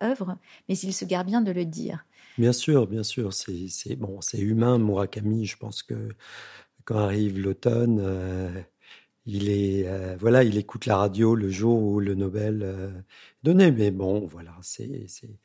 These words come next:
Speaker 2: ou peut-être pas d'ailleurs, mais, mais je pense qu'en l'occurrence, d'après, d'après donc sa réaction par rapport au Nobel alternatif, je pense que c'est quelque chose qu'il travaille, oui, mais, euh, bon, euh,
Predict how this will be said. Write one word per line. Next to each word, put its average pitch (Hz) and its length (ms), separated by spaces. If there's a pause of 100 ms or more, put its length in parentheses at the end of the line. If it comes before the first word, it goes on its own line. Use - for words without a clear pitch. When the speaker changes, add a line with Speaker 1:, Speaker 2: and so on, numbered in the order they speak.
(200)
Speaker 2:
ou 139 60
peut-être - 460
pas 175 180
d'ailleurs, 107 400
mais, 107 220
mais 110 340 (360)
je 113 200
pense 143 360
qu'en 120 180
l'occurrence, 120 500
d'après, 113 560 (160)
d'après 107 420
donc 110 200
sa 110 120
réaction 107 520
par 104 140
rapport 101 260
au 95 160 (260)
Nobel 117 360
alternatif, 113 1000 (460)
je - 140
pense 107 240
que - 80
c'est - 100
quelque - 260
chose 113 280
qu'il 101 180
travaille, 151 400
oui, 113 220
mais, 92 400
euh, 90 320
bon, 90 240 (200)
euh, 123 120